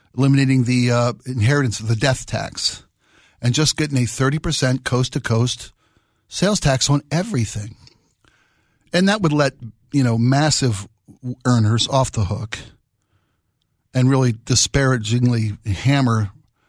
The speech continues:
the lower income section of America. So that, that's probably never gonna happen.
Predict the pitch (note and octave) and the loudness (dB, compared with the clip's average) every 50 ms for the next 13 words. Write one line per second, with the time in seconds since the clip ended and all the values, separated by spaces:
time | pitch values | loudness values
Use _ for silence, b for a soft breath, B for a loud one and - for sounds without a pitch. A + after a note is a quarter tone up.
0 | _ _ _ - B2+ C3 C3 B2 B2+ C3 B2+ B2 B2+ - - A#2+ A2+ G2+ - B2+ | _ _ _ -2 0 2 2 2 2 2 0 0 0 0 0 0 0 0 0 -2
1 | A2+ - - - A2+ A2 A2 A#2 A2 G#2+ G2+ G2 F#2+ - - A2+ - - C#3 C#3+ | -2 -2 -2 -2 0 0 2 2 2 0 0 -2 -4 -2 -2 -2 0 0 0 0
2 | C#3+ A2 C#3+ D3 C3+ - - - F3 E3 C3+ A#2+ A2+ A2+ A2 B2+ A#2+ E2+ F2+ G2 | -2 -2 -2 -4 -4 -4 -4 -2 0 0 2 2 0 0 -2 -4 -6 -8 -8 -6
3 | F#2+ F#2+ G#2+ A2 G#2+ - - - | -4 -4 -4 -4 -6 -8 -12 -18